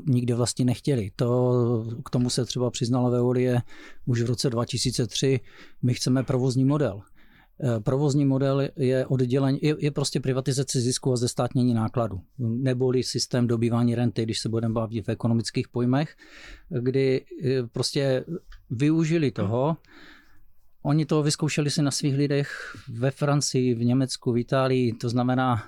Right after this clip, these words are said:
oni ví, že to, že to je cesta, jak vygenerovat obrovské množství peněz a vlastně si zajistit to, že jim stát, budu říkat, že ta, ty obce, že je stát, budou financovat investice, protože bez infrastruktury nemáte co provozovat.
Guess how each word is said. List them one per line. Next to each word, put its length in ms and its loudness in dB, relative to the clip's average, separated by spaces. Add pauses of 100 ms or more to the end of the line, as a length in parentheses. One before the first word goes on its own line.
oni 240 2
ví, 180 0
že 140 2
to, 300 2 (160)
že 200 0
to 140 2
je 100 2
cesta, 400 -2
jak 180 0
vygenerovat 560 0
obrovské 440 0
množství 360 0
peněz 400 0 (460)
a 100 -2
vlastně 360 0
si 140 0
zajistit 540 0
to, 160 2
že 80 2
jim 160 4
stát, 440 -4 (600)
budu 560 -2
říkat, 300 -2
že 100 -6
ta, 140 -2 (140)
ty 100 -4
obce, 260 -4
že 80 -2
je 100 -2
stát, 380 -6 (800)
budou 320 2
financovat 520 0
investice, 580 -2
protože 340 0
bez 320 0
infrastruktury 1120 0 (460)
nemáte 340 2
co 160 -2
provozovat. 600 0